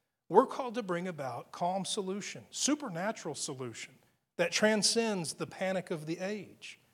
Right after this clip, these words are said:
And we're called to do that by having the mentality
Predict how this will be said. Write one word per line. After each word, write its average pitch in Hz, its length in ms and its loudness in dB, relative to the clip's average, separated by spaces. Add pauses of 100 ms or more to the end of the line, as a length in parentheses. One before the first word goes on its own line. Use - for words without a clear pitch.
(800)
And 165 120 -2
we're 170 100 2
called 190 300 4
to 190 40 -2
do 196 220 -2
that 190 160 0
by 170 140 2
having 170 680 -2
the 156 80 -2
mentality 143 920 -4